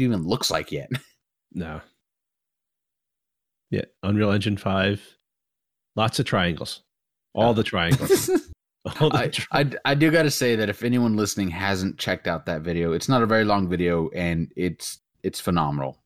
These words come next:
Speaker 1: Check it out on YouTube.
Speaker 2: All right. So, uh,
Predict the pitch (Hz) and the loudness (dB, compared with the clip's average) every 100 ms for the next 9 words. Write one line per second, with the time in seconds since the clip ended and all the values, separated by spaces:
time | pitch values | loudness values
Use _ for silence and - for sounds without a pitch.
0 | - 98 90 80 76 - _ _ _ - | -6 -4 -2 -2 -2 -6 _ _ _ -12
1 | 76 76 - - - _ _ _ _ _ | -8 -6 -8 -16 -20 _ _ _ _ _
2 | _ _ _ _ _ - 220 123 147 _ | _ _ _ _ _ -10 -4 -4 -4 _
3 | _ _ _ _ _ _ _ _ - 123 | _ _ _ _ _ _ _ _ 0 4
4 | 117 110 107 | 6 4 2